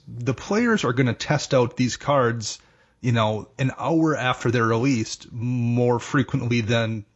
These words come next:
development had time to test them during their entirety.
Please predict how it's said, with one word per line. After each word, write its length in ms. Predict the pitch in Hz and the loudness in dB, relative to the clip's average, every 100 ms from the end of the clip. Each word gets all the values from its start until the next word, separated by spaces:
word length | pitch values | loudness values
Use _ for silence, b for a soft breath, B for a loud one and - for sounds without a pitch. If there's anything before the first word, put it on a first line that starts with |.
| _ 117 | _ -4
development 580 | 123 135 127 120 120 107 | 0 4 2 2 -2 0
had 220 | 123 113 | 0 2
time 260 | 117 110 113 | 0 0 -2
to 100 | 113 | -4
test 340 | - 117 - | 0 0 0
them 300 | 120 110 107 - b b b 113 | -2 -2 -6 -14 b b b -4
during 320 | 147 143 143 | 2 2 2
their 140 | 139 123 | 0 0
entirety. 600 | 113 - 110 95 - | -2 0 0 -2 -10